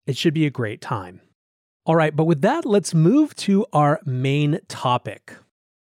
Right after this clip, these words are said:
J P Morgan has had a long and winding relationship with Bitcoin and crypto. You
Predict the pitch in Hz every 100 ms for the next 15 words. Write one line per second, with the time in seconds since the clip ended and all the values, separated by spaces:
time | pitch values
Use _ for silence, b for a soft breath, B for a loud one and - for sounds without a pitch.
0 | _ 147 120 277 294 285 185 170 190 165
1 | - 156 151 151 - 147 143 139 - 156
2 | 151 147 156 180 190 202 156 147 139 131
3 | 139 131 131 131 127 117 117 110 123 110
4 | 127 - 117 113 - - - - 113 104
5 | 101 - 107 107 95 104 _ _ _ _
6 | _ 131 139